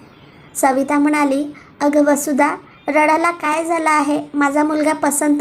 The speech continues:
नसेल तर तसे सांगून टाक गं, मला काहीही वाईट वाटणार नाही." वसुधा म्हणाली, "नाही गं सविता, तुझा मुलगा लाखात एक आहे,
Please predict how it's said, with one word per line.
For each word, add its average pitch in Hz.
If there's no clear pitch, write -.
नसेल 294
तर 330
तसे 330
सांगून 349
टाक 330
गं, 311
मला 320
काहीही 320
वाईट 320
वाटणार 330
नाही." 277
वसुधा 294
म्हणाली, 294
"नाही 285
गं 311
सविता, 277
तुझा 320
मुलगा 330
लाखात 311
एक 311
आहे, 269